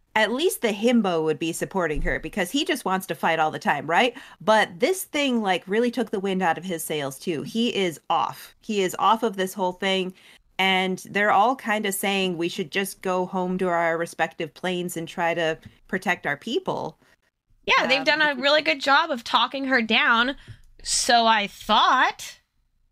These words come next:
Speaker 1: But, but Chandra just feels like she's gonna explode. She can't take any of this.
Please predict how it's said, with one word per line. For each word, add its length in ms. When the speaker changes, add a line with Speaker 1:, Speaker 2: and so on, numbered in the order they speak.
Speaker 1:
But, 260
but 160
Chandra 320
just 160
feels 220
like 120
she's 180
gonna 180
explode. 560
She 120
can't 220
take 240
any 240
of 100
this. 320